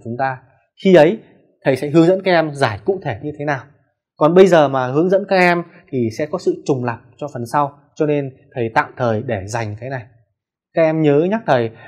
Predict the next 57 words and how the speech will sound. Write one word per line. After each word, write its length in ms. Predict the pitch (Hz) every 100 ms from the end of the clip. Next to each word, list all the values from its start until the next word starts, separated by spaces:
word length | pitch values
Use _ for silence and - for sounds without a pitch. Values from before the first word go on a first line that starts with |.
| - -
nhớ 300 | 131 127 175 220
là, 240 | 131 113
à, 160 | 127 127
cái 100 | 147
phần 200 | 151 143
này 300 | 120 110 104 - _ -
thầy 100 | 113
bảo 120 | 104
để 120 | 101
dành 200 | 98 110
cho 80 | 123
phần 180 | 131 113
đó 320 | 107 113 147 _
xem 100 | 139 127
như 80 | 127
thế 60 | 127
nào 220 | 127 107
nhé, 140 | 120 147 - _
xem 160 | - 147
cách 120 | 196 196
kết 140 | 254 254
hợp 160 | 139 -
ra 140 | 131
làm 160 | 120 110
sao. 180 | 127 120 _ _ _ _ _ _
Còn 260 | 147 143
như 140 | 180 214
vậy 180 | 202 156
là 260 | 135 113 - -
đến 180 | 170 180
bài 120 | 214
này, 240 | 175 139 117 - _ -
sau 180 | 220
khi 240 | 196 226 208
mà 200 | 180 139
các 180 | - 190
em 120 | 185
giải 160 | 143
được 200 | 139 139 - -
thì 100 | 151
chúng 120 | 160
ta 80 | 175
kết 140 | 180 233
luận 200 | 214 156
là 140 | 151
gì? 180 | 143 160 156 -
Hàm 260 | - 160 156
số, 500 | 156 156 185 226 -
tập 100 | 185
xác 160 | - 247
định 120 | 196
của 100 | 156
hàm 160 | 147 143
số 120 | 175
là 80 | 175
x 180 | 233
như 80 | 247